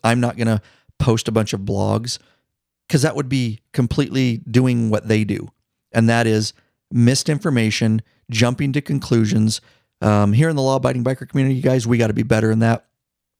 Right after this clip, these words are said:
And I do appreciate, um, uh, Full Throttle, Full Mag. You guys know we did some episodes about that. They put some stuff out on their Facebook page. Appreciate that. And they're being, um, a-, and, and I'm part of that Facebook page too. Um,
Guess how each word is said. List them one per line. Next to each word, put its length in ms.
And 100
I 80
do 160
appreciate, 560
um, 420
uh, 180
Full 220
Throttle, 260
Full 140
Mag. 300
You 60
guys 220
know 120
we 120
did 160
some 300
episodes 340
about 180
that. 100
They 100
put 180
some 140
stuff 220
out 80
on 60
their 100
Facebook 420
page. 400
Appreciate 540
that. 280
And 180
they're 100
being, 380
um, 480
a-, 200
and, 240
and 100
I'm 140
part 220
of 40
that 220
Facebook 420
page 320
too. 320
Um, 600